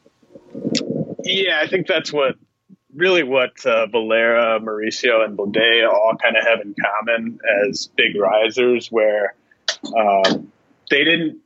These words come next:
really do anything, um, in that span where they, where they dropped. They didn't really do anything to deserve it. It was just when I was going in and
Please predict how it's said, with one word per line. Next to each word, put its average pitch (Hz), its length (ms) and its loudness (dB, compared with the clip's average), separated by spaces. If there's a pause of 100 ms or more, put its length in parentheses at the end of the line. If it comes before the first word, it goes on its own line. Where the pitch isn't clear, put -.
(120)
really 139 440 -2 (160)
do 135 280 0
anything, 170 800 0 (280)
um, 113 600 0 (1400)
in 143 200 2
that 127 240 2
span 123 440 0
where 113 160 0
they, 107 340 -2 (160)
where 127 180 0
they 107 140 -2
dropped. 110 720 0 (480)
They 117 80 0
didn't 113 140 0
really 107 220 0
do 104 200 -2
anything 117 760 0 (200)
to 107 260 -2
deserve 104 520 0
it. 165 180 2
It 101 80 2
was 92 180 -6
just - 480 -2
when 113 220 0
I 104 180 2
was 101 240 -2
going 107 360 2
in 104 220 2
and 98 300 -6